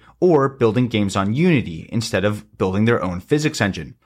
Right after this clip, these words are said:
or building applications on Amazon Web Services instead of building their own infrastructure. That's what Ginkgo Bioworks' platform enables in the genomic space. That platform really has two parts,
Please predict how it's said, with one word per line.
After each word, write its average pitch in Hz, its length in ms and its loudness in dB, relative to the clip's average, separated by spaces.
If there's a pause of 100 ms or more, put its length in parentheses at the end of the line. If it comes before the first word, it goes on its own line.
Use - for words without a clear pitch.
(220)
or 104 240 2
building 117 360 2
applications 110 640 0
on 110 320 2
Amazon 95 520 -2
Web 156 240 2
Services 90 560 -4 (180)
instead 113 380 0
of 135 160 -4
building 110 320 2
their 127 180 0
own 90 200 -4
infrastructure. - 880 -6
That's 143 260 2
what 147 160 0
Ginkgo 110 320 -2
Bioworks' 143 600 0
platform 98 420 -2
enables 104 600 -2
in 101 120 -6
the 92 100 -6
genomic 95 520 -4
space. - 520 -14 (220)
That 101 260 0
platform 131 500 2
really 175 300 2
has 113 260 2
two 101 220 -6
parts, 123 540 -2